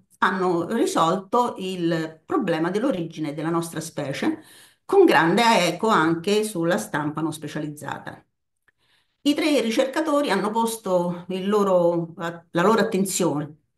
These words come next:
su un tipo particolare di D N A, il D N A mitocondriale,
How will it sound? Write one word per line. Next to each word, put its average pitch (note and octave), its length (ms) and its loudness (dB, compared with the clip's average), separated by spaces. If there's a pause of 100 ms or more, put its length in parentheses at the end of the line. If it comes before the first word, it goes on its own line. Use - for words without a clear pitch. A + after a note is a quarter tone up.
su - 200 2
un F4 100 8
tipo A3+ 220 2
particolare G#3 680 2
di E3+ 120 0
D E3 120 0
N D#3+ 160 2
A, D3 420 -4
il F#3+ 120 -6
D G#3+ 80 -4
N A3 160 2
A F3+ 60 2
mitocondriale, D#3+ 960 -2